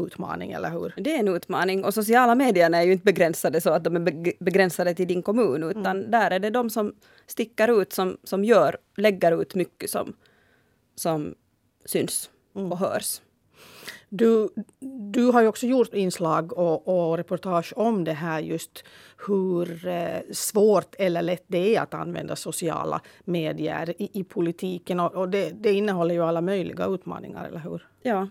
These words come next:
Speaker 2: ja, jag, jag talar med en sån här guru, guru inom det här om-, området, och
Speaker 1: Mm.
Speaker 2: hon talar just om det här att där är speciellt vissa partier, Sannfinländarna är ju helt nummer ett
Speaker 1: Mm.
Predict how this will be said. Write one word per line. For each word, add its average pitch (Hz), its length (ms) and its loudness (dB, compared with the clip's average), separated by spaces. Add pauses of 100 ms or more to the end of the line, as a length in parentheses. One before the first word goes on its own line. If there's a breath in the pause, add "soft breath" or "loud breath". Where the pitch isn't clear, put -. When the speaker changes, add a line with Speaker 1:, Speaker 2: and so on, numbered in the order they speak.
(100)
Speaker 2:
ja, 220 200 2
jag, 196 180 2
jag 220 140 -2
talar 190 260 8
med 160 140 0
en 175 60 -2
sån 170 160 -2
här 175 140 0
guru, 180 340 8 (440 soft breath)
guru 202 240 8
inom 165 240 2
det 165 80 4
här 175 180 4
om-, 175 160 4 (120)
området, 170 520 4
och 170 140 2
Speaker 1:
Mm. - 440 -4
Speaker 2:
hon 175 80 0
talar 165 240 2
just 156 200 -4
om 170 100 -2
det 175 60 -2
här 170 200 0
att 170 100 -4
där 170 120 2
är 175 60 0
speciellt 175 460 2 (360)
vissa 175 260 -6
partier, 175 420 -2
Sannfinländarna 165 760 2
är 170 40 0
ju 175 100 0
helt 170 420 0
nummer 165 320 0
ett - 360 -10 (160)
Speaker 1:
Mm. 196 160 -10